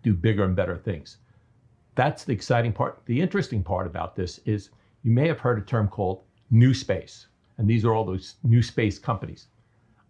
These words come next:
I disagree with that. There's nothing new about space.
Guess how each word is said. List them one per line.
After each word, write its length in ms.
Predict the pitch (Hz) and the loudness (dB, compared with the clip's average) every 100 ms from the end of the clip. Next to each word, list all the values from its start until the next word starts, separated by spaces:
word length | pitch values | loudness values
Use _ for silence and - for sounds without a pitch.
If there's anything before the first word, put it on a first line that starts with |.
| - | -4
I 140 | 139 | 0
disagree 600 | 160 151 - 113 113 98 | 2 2 0 -2 0 0
with 160 | 95 - | 0 -6
that. 220 | - - _ _ _ - | -12 -14 _ _ _ -4
There's 200 | 113 107 | -2 0
nothing 420 | 147 190 151 113 | 0 2 4 6
new 220 | 113 104 | 6 2
about 280 | 87 85 - | 0 -4 -8
space. 760 | - - - 82 - - - | -20 -16 -10 -10 -12 -20 -20